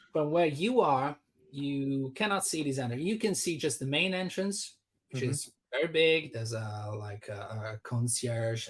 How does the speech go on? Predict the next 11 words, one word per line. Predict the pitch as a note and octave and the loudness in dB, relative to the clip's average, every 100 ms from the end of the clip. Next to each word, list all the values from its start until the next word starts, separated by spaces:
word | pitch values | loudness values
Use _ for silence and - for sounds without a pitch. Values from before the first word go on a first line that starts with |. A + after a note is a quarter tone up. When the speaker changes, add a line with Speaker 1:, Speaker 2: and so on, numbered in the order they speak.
| - | -8
Speaker 1:
at | A2+ | -8
the, | A2+ | -6
at | A2 A#2 | -8 -8
the | B2 | -6
door | - D#3 D3+ D3+ D#3 D3 B2+ | 4 6 8 6 2 -2 -4
that, | A2+ G#2+ A2+ - | -6 -6 -8 -4
Speaker 2:
Mm-hmm. | B2+ B2+ | -2 0
Speaker 1:
uh, | C#3 A2 - _ _ - | -2 -6 -14 _ _ 2
kind | D3 C#3 | 4 4
of | C3+ - | 2 -2
checks | - - C#3+ - - - | -2 2 2 2 0 0